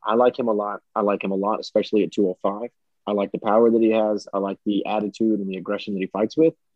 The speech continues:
But at the same time, I think my mind is telling me to, to go with Rockets on this one. I think I'm with Tyler.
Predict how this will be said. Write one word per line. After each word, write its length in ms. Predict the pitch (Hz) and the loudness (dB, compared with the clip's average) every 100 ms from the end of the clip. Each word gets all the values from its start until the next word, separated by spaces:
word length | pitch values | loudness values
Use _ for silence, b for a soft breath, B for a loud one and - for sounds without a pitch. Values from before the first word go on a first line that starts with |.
| _ _ _ _ - | _ _ _ _ 0
But 100 | 117 | 2
at 60 | 117 | 2
the 80 | 110 | 0
same 280 | 123 123 | -2 -2
time, 540 | 110 117 107 101 95 - _ _ _ _ _ _ - | -2 -4 -4 -4 -6 -10 _ _ _ _ _ _ -8
I 200 | 110 107 - 131 | -4 -4 -4 2
think 360 | 123 113 - | 4 4 0
my 160 | 120 104 | -2 0
mind 380 | 101 107 104 95 | 4 4 2 -2
is 100 | 95 | 0
telling 240 | 107 101 | 0 0
me 180 | 95 98 | 0 -4
to, 100 | - | -4
to 80 | 110 | 0
go 140 | 101 98 | 2 0
with 100 | 92 | -2
Rockets 360 | 92 90 90 | -4 -6 -12
on 100 | 92 | -12
this 120 | 92 - | -10 -4
one. 120 | 104 | 0
I 40 | |
think 160 | 131 185 | 4 4
I'm 60 | 180 | 4
with 140 | 170 | 4
Tyler. 400 | 151 147 147 | 4 6 6